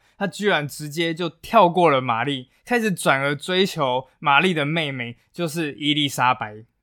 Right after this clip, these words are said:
他开始要求说自己老婆的妹妹说：“哎，那个，就是等你姐姐过世之后，你可不可以嫁给我啊？不然如果你真的不愿意嫁给我的话，你嫁给任何一个西班牙贵族，我都可以接受。”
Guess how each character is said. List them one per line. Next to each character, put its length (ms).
他 120
开 180
始 180
要 220
求 260
说 200
自 240
己 120
老 240
婆 200
的 60
妹 200
妹 180
说 100
：“哎， 240
那 120
个， 220
就 140
是 140
等 400
你 140
姐 180
姐 80
过 260
世 220
之 180
后， 240
你 60
可 60
不 60
可 80
以 40
嫁 320
给 220
我 160
啊？ 300
不 220
然 220
如 100
果 140
你 140
真 140
的 80
不 140
愿 200
意 40
嫁 180
给 160
我 80
的 60
话， 200
你 160
嫁 260
给 140
任 240
何 160
一 60
个 100
西 240
班 140
牙 120
贵 240
族， 200
我 100
都 140
可 120
以 80
接 240
受。” 380